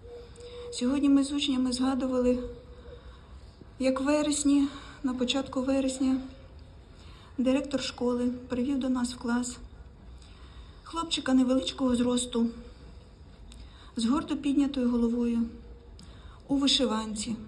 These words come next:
Щоб ви розуміли, це було одинадцять років тому. Вишиванка —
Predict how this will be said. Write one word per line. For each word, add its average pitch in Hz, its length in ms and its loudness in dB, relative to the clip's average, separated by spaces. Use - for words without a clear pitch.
Щоб 277 240 -2
ви 311 120 0
розуміли, 311 500 4
це 269 140 -4
було 285 200 2
одинадцять 285 480 2
років 277 260 0
тому. 269 440 4
Вишиванка — 269 840 2